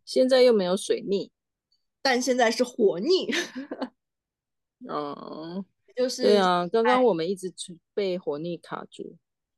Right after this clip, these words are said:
Speaker 2: 对，我们都没有灵感，然后没想到一开始聊就，哎，呼应了，这个真的是我们之前没有聊，没有想到的。
Speaker 1: 对啊，刚刚我们在 re 稿的时候呢，都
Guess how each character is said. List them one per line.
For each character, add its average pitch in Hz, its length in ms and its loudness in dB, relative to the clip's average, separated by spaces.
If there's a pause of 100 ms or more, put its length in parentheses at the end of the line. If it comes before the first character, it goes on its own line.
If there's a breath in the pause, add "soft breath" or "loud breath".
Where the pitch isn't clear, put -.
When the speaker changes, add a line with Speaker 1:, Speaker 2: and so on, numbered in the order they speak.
(220)
Speaker 2:
对， 226 720 2
我 185 60 -8
们 202 180 -6
都 277 140 -4
没 311 140 -6
有 302 140 -2
灵 196 280 -8
感， 160 420 -10 (460)
然 190 140 -8
后 262 160 0
没 214 120 2
想 214 160 -2
到 208 380 0
一 - 100 -12
开 233 200 -6
始 220 120 -8
聊 165 340 -4
就， 180 600 -4 (760)
哎， 190 240 -8
呼 208 200 -4
应 208 240 -4
了， 147 220 -12
这 359 140 2
个 302 120 0
真 302 200 -4
的 240 260 0
是 277 180 -6
我 214 120 -2
们 180 240 -8
之 220 120 -16
前 190 240 -6
没 190 120 -4
有 175 120 -4
聊， 139 300 -10
没 202 100 -4
有 196 80 -2
想 - 300 -8
到 82 240 -10
的。 - 80 -20 (1000)
Speaker 1:
对 233 120 8
啊， 190 220 2
刚 214 180 -2
刚 226 200 0
我 196 80 0
们 151 260 -8
在 175 320 -4
re 156 240 0
稿 135 220 -8
的 147 120 -10
时 160 200 -10
候 165 200 -2
呢， 143 460 -6
都 160 400 2